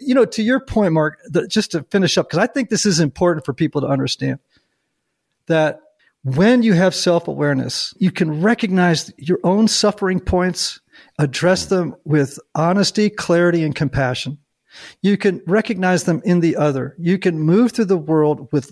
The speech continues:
less unnecessary friction, like, you know,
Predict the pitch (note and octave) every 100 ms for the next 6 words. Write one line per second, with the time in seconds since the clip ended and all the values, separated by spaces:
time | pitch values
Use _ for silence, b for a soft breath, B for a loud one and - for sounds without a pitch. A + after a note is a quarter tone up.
0 | D3 D3+ F3+ G3+ - - _ _ _ _
1 | _ _ _ - F#3 G#3 F#3 F3 E3+ -
2 | E3+ D#3 C#3 - - - E3+ - C#3 -
3 | - C#3 - D#3+ B2